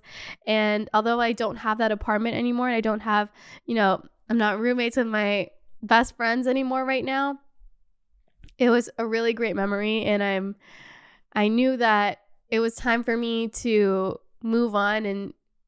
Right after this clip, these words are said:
you know, do something new with my life. And I'm really glad that I listened to that. But yeah, <laughs> that was a very long update of how the move was. I think it would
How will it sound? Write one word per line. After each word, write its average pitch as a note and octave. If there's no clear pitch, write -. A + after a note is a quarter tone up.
you A3+
know, F#3
do B3
something A3
new A3+
with A#3+
my A3+
life. G#3+
And G#3
I'm G#3
really A3
glad G3
that F#3+
I F3+
listened G3+
to -
that. -
But -
yeah, E4+
<laughs> -
that D#4+
was E4+
a E4+
very E4
long D4
update B3+
of C4
how C#4+
the D4
move C4+
was. A3+
I A#3
think D4
it B3
would B3